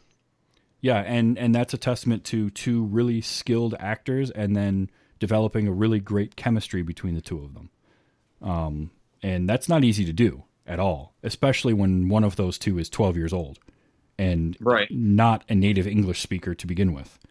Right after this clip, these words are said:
Speaker 1: So
Speaker 2: Yeah, so they couldn't even go over a scene together and then shoot it. They always had to have a, a translator in there, I'm, I'm guessing.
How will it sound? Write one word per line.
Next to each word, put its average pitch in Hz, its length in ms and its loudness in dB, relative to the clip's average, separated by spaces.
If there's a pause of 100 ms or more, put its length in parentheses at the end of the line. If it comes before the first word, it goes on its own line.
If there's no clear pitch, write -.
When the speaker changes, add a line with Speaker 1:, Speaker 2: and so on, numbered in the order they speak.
(440)
Speaker 1:
So - 200 0
Speaker 2:
Yeah, 151 80 6
so 135 140 4
they 123 120 2
couldn't 135 220 0
even 131 180 -4
go 131 220 4
over 127 180 0
a 120 60 0
scene 135 300 -4
together 123 680 0 (160)
and 135 160 -4
then 127 220 0
shoot 147 280 -4
it. 87 180 -8
They 120 180 0
always 113 200 -2
had 117 180 -6
to 104 80 -2
have 113 220 -4
a, 101 320 -4
a 107 80 -6
translator 117 640 -2
in 92 80 -6
there, 92 260 -6
I'm, 92 380 -10
I'm 92 120 -14
guessing. 107 440 -4